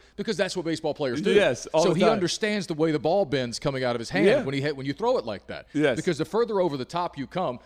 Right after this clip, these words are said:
Speaker 1: the ball's flatter and it's straighter. But when you're throwing in lower arm slots, it tends to tail.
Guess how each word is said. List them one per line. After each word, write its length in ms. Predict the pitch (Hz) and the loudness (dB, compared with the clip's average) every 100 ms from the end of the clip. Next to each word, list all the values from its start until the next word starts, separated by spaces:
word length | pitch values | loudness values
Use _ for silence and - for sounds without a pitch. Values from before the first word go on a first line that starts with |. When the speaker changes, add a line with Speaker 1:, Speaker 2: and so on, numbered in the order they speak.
| _ | _
Speaker 1:
the 80 | - | -6
ball's 240 | 143 143 - | -2 -2 -2
flatter 160 | 131 | -2
and 300 | 123 120 117 | -2 0 -4
it's 100 | 110 | -6
straighter. 340 | - 208 196 123 | -6 -2 -2 -2
But 80 | 110 | -4
when 100 | 131 | -4
you're 100 | 135 | -4
throwing 380 | 147 202 214 | 0 0 0
in 40 | 147 | 0
lower 300 | 139 139 117 | -2 -2 -2
arm 220 | 160 202 | -4 -4
slots, 340 | - 117 113 | -6 -4 -4
it 80 | 131 | -8
tends 300 | - 123 113 | -8 -8 -8
to 80 | 110 | -14
tail. 400 | - 165 160 - | -8 -4 -4 -8